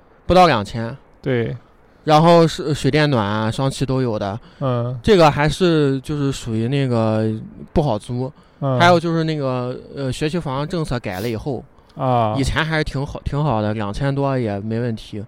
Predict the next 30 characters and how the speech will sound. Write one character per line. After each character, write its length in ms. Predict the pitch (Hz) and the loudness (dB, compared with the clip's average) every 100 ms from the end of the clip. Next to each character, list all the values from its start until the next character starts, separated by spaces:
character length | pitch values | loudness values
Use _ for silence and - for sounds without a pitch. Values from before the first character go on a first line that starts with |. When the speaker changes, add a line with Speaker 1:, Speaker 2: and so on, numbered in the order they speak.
| - | -16
Speaker 2:
是。 220 | - - 123 131 - | -14 -8 -6 -8 -2
Speaker 1:
啊， 180 | 123 120 | 0 2
那 160 | 185 | 2
还 60 | 196 | 2
是 60 | |
房 200 | 202 156 | 2 0
间 180 | 175 180 | 2 0
多 220 | 175 175 | 0 2
啊， 100 | 170 | 2
他 200 | 160 170 | 2 2
们 120 | 185 180 | 4 4
现 140 | 185 | 2
在 140 | 170 | -8
很 120 | 160 117 | -10 -8
多 140 | 143 | -8
合 260 | - 123 156 | -6 -4 -4
租。 360 | - 117 113 - - - - - - | -4 -6 -6 -8 -20 -20 -20 -20 -20
合 240 | - 185 | -4 -2
租 160 | 214 240 | -2 -2
的 160 | 226 190 | -2 -2
话 200 | 185 170 | 0 0
呢， 460 | 143 131 120 113 113 - - - - - | 2 0 0 -2 -4 -12 -20 -20 -20 -12
呃， 220 | 147 135 127 | -4 -2 2
我， 120 | 135 | 4
我， 200 | 151 160 | 4 4
我 120 | 147 | 2
不 140 | 131 | 2
知 140 | 151 202 | -2 -4
道 120 | 202 160 151 | -6 -12 -16
你， 320 | 160 143 143 | -10 -8 -8